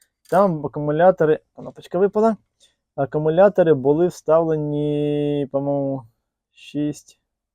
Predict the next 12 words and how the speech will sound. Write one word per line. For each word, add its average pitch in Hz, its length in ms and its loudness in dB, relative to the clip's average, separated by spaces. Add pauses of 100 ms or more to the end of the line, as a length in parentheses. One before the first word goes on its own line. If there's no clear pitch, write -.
не 131 100 -10
пам'ятаю, 117 500 -8
чи 120 120 -14
шість, 170 300 -8
чи 120 100 -16
сім 147 240 -8
штук. - 340 -16 (1600)
<clears throat> 147 760 -4
Так, - 600 2
ем, 139 1120 4 (240)
що 185 160 -6
маємо? 120 260 -4